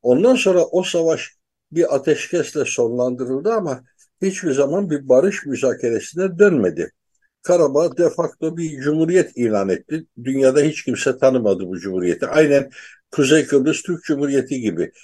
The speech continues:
bir duruma düştü. Kuzey Kıbrıs Türk Cumhuriyeti'ni hiç değilse Türkiye tanımıştı.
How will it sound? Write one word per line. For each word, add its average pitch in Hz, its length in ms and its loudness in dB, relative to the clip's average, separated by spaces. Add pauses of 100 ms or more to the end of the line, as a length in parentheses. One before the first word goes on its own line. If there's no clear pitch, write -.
(260)
bir 110 240 2
duruma 101 440 2
düştü. - 440 -2 (540)
Kuzey 170 340 2
Kıbrıs 180 320 -2
Türk 196 220 -8
Cumhuriyeti'ni 160 800 -2
hiç 196 220 -6
değilse 190 320 0
Türkiye 190 440 2
tanımıştı. 120 760 -2